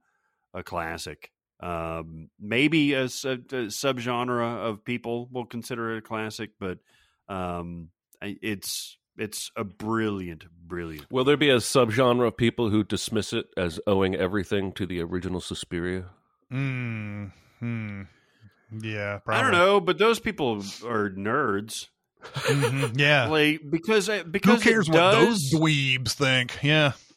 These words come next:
Speaker 1: th-, for me, and I may be completely wrong,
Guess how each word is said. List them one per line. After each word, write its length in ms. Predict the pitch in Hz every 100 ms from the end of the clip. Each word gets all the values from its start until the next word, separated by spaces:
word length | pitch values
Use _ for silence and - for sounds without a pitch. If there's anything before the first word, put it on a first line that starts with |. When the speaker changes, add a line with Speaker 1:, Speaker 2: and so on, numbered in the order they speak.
| _ _ _ _ 139
Speaker 1:
th-, 140 | 165 -
for 200 | - 190
me, 540 | 175 185 180 101 85 82 _
and 180 | 135 135
I 180 | 143 165
may 260 | 143 135 123
be 200 | 123 107
completely 540 | 110 107 135 104 95
wrong, 420 | 92 92 87 85